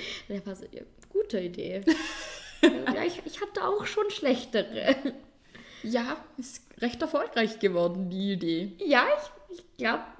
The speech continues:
Speaker 1: wir, wir können uns da ein bisschen auf die Schulter klopfen.
Speaker 2: Haben wir gut gemacht.
Speaker 1: Haben wir sehr gut gemacht. Und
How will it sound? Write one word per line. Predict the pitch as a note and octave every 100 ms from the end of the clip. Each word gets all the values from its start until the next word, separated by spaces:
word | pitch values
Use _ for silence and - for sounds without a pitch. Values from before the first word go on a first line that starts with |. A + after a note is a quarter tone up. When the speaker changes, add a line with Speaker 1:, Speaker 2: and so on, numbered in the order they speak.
| -
Speaker 1:
wir, | B3 C#4 C4+ -
wir | B3+ B3+
können | C#4 C4 A3
uns | A3+ -
da | G3
ein | F#3+
bisschen | A3+ A3+ G#3
auf | G3+ -
die | G3+
Schulter | - G3+ A3+ A#3
klopfen. | - B3 B3 - D4 G#4 C#5 - - - - - - - -
Speaker 2:
Haben | A3+ A#3+
wir | D#4
gut | E4 -
gemacht. | E3+ E3+ A#3+ A#3
Speaker 1:
Haben | F#4+ - C#4+
wir | C#4+ G#3+ G#3+ G3+ - - -
sehr | F3 F3
gut | F3+ F3
gemacht. | - - - - - -
Und | G#3 G#3